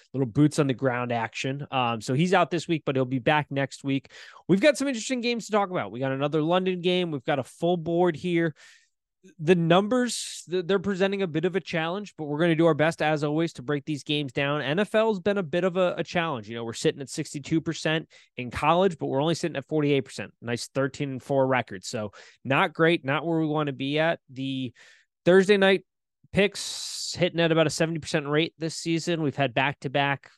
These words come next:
splits, though, um, the last two weeks on those bets. So hopefully we get a little bit better with the Thursday night game coming up this week.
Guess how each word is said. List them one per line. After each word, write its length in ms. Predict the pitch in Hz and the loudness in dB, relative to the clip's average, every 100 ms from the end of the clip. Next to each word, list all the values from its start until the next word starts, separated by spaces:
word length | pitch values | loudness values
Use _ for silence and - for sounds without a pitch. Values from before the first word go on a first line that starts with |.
| _ | _
splits, 560 | - - - 135 143 - | -18 -18 -8 -4 -4 -2
though, 420 | 151 151 160 151 - | 4 4 4 -2 -4
um, 360 | 139 135 135 | 0 0 -2
the 80 | 135 | -2
last 260 | 143 143 - | -2 -2 -4
two 160 | 156 | -6
weeks 360 | 143 151 - - - - - _ - | -2 -4 -6 -18 -20 -20 -20 _ 0
on 200 | 143 147 | 2 4
those 200 | 151 131 | 4 4
bets. 300 | 151 156 - | 2 2 0
So 220 | 139 117 | 0 0
hopefully 320 | 135 139 139 | -2 -2 -2
we 100 | 131 | -2
get 100 | 135 | -2
a 40 | |
little 200 | 135 135 | -2 -2
bit 100 | 131 | -2
better 380 | 120 127 131 127 - | -2 -2 -2 -6 -8
with 140 | 123 | -12
the 60 | 107 | -6
Thursday 340 | 131 127 - | -4 -2 -2
night 220 | 147 127 | -2 -2
game 200 | 127 123 | -2 -4
coming 220 | 120 131 | -6 -4
up 140 | 123 113 | -4 -6
this 340 | 110 135 - | -2 -2 -2
week. 320 | 147 156 - | -2 -2 -2